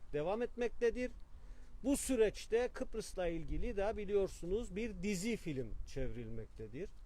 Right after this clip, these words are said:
Bugün burada olmamızın nedeni bu dizi filmin galasının arkamızda gördüğümüz salonda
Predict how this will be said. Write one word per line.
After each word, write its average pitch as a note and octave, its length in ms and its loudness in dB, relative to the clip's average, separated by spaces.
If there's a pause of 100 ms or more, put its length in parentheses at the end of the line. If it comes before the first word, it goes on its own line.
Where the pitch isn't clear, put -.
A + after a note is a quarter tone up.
(1400)
Bugün C4 500 2 (360)
burada G#3+ 440 8
olmamızın D3+ 760 2 (260)
nedeni E3 600 4 (720)
bu A#3 440 4
dizi G#3+ 340 2
filmin G#3 600 2 (880)
galasının G#3+ 760 8 (1000)
arkamızda G#3 720 4
gördüğümüz G3+ 800 4 (300)
salonda F3+ 760 4